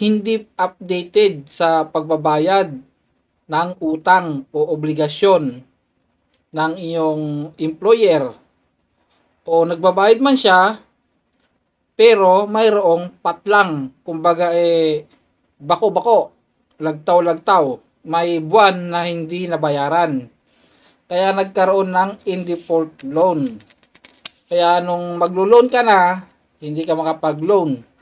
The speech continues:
So, ano ang gagawin para makapag-loan ka? Pumunta ka sa Pag-ibig branch. Tapos, ah, bayaran mo yung kulang,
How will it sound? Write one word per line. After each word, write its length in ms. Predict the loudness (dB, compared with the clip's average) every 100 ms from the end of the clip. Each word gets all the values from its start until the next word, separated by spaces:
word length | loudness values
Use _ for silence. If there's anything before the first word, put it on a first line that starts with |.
| _ -20 _ _ _
So, 320 | -2 2 2
ano 240 | 2 4 2
ang 240 | 2 0
gagawin 640 | 2 4 6 6 4 -2
para 640 | -2 0 2 2 2 2 0 -2
makapag-loan 720 | -4 -4 -4 -2 -2 -2 0
ka? 280 | 0 0 -4 _ _ _ _ _ _ _ _ _ _ _ _ _ _ _ _
Pumunta 320 | -6 -4 -2
ka 120 | -2 0
sa 160 | 0
Pag-ibig 480 | 0 -2 -4 -6 -6
branch. 680 | 0 2 2 0 -8 -16 -20 _ _ _ -20 _ _ _ 0
Tapos, 640 | 2 2 2 0 0 -2
ah, 320 | 0 2 2 2
bayaran 480 | 2 2 2 0
mo 120 | -2 -4
yung 300 | 0 -2 -2 -8 -6 -6 -6 -8 _ _ _ _ _ -4
kulang, 600 | -2 2 2 2 -4